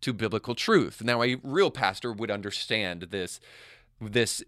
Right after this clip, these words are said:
implication in the Scripture rather than to try to find a way to suggest that dressing up as a drag queen was in some way cutting edge and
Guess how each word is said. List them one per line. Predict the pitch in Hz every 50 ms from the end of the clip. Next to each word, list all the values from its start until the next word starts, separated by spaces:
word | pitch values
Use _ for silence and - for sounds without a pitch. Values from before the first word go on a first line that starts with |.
| _
implication | - 123 117 - 113 - - 110 104 - - 117 104
in | - - 104 101 95
the |
Scripture | 92 - - 113 104 - - 127 120
rather | 104 110 127 143 156 147 139 131
than | 110 113 107
to | - 117
try | 110 - - - 120 127 127 127
to | - 123
find | 113 - - 113 107 107 107 107
a | 110
way | 104 101 95 90 92
to | 90 - - 98
suggest | - - 110 90 92 117 127 113 90 87 - - 101 101
that | 107 107 -
dressing | - - 120 123 120 - - 135 123
up | 113 110 - 120
as | 117 107
a | 113
drag | 90 - 101 101 98 101 98
queen | - 107 95 92 90 92
was | 98 107 101 110
in | 117 117
some | - - - 135 131 135 135 113
way | 101 98 87 87 95 92 - - - - - - - - _
cutting | - - 160 147 127 113
edge | 107 104 98 80 76 80 76 - -
and | - 90 101 98 95 92 92 92 85